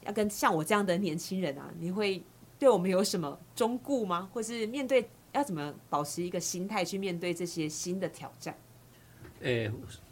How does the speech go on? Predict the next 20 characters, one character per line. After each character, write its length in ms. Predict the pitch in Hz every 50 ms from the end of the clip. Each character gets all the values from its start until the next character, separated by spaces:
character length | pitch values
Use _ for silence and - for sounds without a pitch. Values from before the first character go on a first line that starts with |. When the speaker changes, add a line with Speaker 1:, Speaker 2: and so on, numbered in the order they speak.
| - - - - -
Speaker 2:
讲 240 | - 143 120 101 104
真 200 | - 147 151 123
的， 120 | 135 110
我 240 | 95 107 113 101 98
觉 220 | 95 - - 147 147
得 220 | 135 135 135 - - - - - - -
现 240 | - - - 175 151
在 160 | 156 160 147
的 100 | 131 110
世 260 | 101 - - - 143 110
代 220 | 123 120 107 87
哈， 140 | 82 82 76 78
要 200 | 107 139 131 113
学 280 | 104 - - 104 107 120
习 200 | 117 - 92 87
所 200 | - - 80 87
谓 160 | 107 110 95
的 200 | 92 90 85 85 85
轻 440 | - - - 139 131 127 123 120
盈 140 | 104 90 76